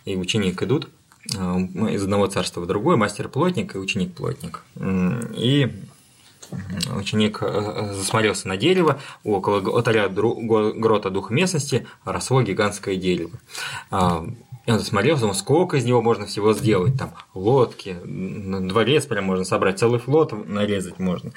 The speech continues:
э, сколько инструментов можно из него сделать. М, догнал учителя и сказал: "Вот чё ж вы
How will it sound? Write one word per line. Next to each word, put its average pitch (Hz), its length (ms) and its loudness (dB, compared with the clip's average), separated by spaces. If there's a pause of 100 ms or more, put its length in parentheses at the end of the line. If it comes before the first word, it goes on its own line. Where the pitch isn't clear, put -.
(280)
э, 95 380 4
сколько - 300 -2
инструментов 117 520 2
можно 98 260 0
из 90 100 -2
него 92 200 2
сделать. 90 440 0 (440)
М, - 320 -8 (120)
догнал 117 500 2
учителя 143 360 -2
и 107 40 0
сказал: 104 440 -2 (340)
"Вот 123 400 -2
чё 156 140 2
ж 120 60 2
вы 104 200 0